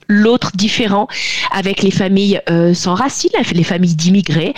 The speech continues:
les familles qui, euh, viennent, euh, et qui, euh, des familles d'accueil dans les foyers de vie.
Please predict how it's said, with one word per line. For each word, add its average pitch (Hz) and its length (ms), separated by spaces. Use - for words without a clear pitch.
les 190 140
familles 202 440
qui, 208 380
euh, 180 540
viennent, 190 600
euh, 175 220
et 180 140
qui, 202 420
euh, 170 300
des 175 120
familles 175 280
d'accueil 185 520
dans 175 120
les 165 100
foyers 196 420
de 180 80
vie. 196 240